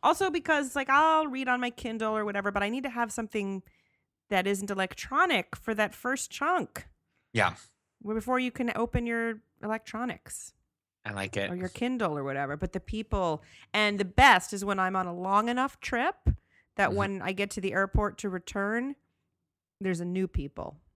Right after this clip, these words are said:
Speaker 2: Ooh.
Speaker 1: It's a little, sometimes on the return trip, I'm like, "Well,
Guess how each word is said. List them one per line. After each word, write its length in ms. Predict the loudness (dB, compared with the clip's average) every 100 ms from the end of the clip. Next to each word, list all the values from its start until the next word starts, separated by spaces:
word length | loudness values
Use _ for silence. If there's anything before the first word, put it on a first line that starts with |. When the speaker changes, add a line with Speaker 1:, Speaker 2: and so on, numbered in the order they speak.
| _ _ _ _ _
Speaker 2:
Ooh. 800 | -4 2 4 8 10 12 10 8 2 -4 -4
Speaker 1:
It's 160 | -2
a 60 | -2
little, 500 | 2 2 4 4 2
sometimes 580 | -2 -2 2 2 0 -2
on 160 | 0
the 60 | 0
return 380 | -2 2 2 2
trip, 220 | 0 -2
I'm 120 | -4
like, 200 | -8 -12
"Well, 140 | -14